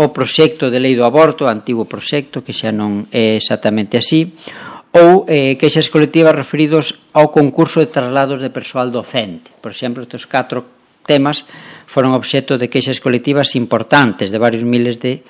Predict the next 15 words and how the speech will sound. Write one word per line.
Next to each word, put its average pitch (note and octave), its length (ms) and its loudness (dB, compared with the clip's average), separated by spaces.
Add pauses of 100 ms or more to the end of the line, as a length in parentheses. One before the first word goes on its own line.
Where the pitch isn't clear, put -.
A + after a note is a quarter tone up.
(380)
persoas. - 800 -4 (1700)
Em, A#2 880 2 (560)
a C3+ 80 -4
comparativa C3+ 640 2
co C3+ 80 0
exercicio B2 400 -8
anterior, C#3+ 560 2
xa B2 240 -2
o - 0 -
dixen, F#3 480 0
incrementouse B2 880 0
o A2+ 80 -2
número A#2+ 240 2
de A#2 80 0
reclamantes F3 640 0